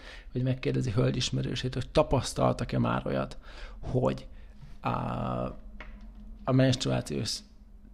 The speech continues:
ciklusuk megváltozott azért, mert, ö, egy új barátot szereztek, vagy bekerültek egy olyan tá-,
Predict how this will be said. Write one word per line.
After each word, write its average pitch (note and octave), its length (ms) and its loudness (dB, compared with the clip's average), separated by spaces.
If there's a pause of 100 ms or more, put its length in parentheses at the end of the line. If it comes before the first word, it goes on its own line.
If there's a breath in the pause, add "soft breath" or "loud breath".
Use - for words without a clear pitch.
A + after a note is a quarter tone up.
ciklusuk C3 420 -2
megváltozott B2 640 2
azért, B2 320 0
mert, - 320 0 (140)
ö, B1+ 480 0
egy B2 180 0
új B2 120 8
barátot A#2+ 480 4
szereztek, B2 480 -2
vagy A#2+ 100 0
bekerültek B2 460 4
egy B2 100 4
olyan B2 160 0
tá-, - 180 -4